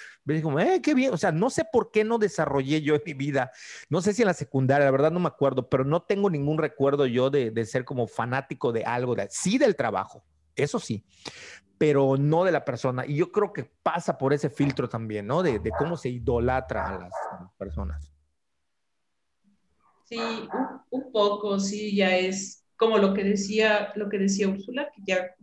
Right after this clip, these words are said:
Speaker 2: incluso para la comida ya, ya no basta con que la comida esté nutritiva o que se haya hecho con higiene. Ahora quiero ver,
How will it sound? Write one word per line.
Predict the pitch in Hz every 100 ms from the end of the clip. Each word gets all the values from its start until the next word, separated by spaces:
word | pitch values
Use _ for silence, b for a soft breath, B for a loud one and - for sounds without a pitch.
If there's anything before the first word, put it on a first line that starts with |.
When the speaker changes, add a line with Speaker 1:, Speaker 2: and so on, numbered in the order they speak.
| - _ _ _
Speaker 2:
incluso | 214 202 202 202 240
para | 226 185
la | 175 170
comida | 196 180 202 202
ya, | 180 165 170 160 - _ _ _ _
ya | 190 233
no | 294
basta | 262 262 285 277
con | 226
que | 196
la | 190 196
comida | 190 196 202
esté | 208 202 196 196
nutritiva | 196 202 - - 175 196 202 196
o | 190 190
que | 170
se | 170 180
haya | 190
hecho | 190 202
con | 196 170
higiene. | - 175 180
Ahora | 180 196 196
quiero | 202 202
ver, | 196 196 196